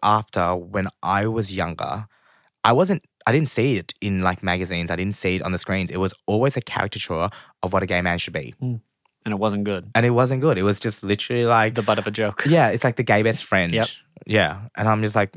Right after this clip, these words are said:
Speaker 1: "Mm, there's so much more to me than this." So I was like, "You know what? This is my second time on the show. I need to be comfortable enough to be me just because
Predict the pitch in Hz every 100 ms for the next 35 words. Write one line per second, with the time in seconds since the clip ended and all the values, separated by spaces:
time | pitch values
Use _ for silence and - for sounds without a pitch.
0 | - 107 104 - 98 92 95 90 85 90
1 | - 87 87 82 67 - - - - 123
2 | 127 123 110 101 - _ - 139 156 107
3 | 95 - _ _ _ _ _ _ _ 117
4 | 117 143 147 - 127 139 - 107 101 95
5 | 87 95 92 92 - 85 85 101 - -
6 | _ 107 113 131 147 143 143 - 113 110
7 | 98 95 95 - - 87 85 87 85 85
8 | 95 - 110 104 92 90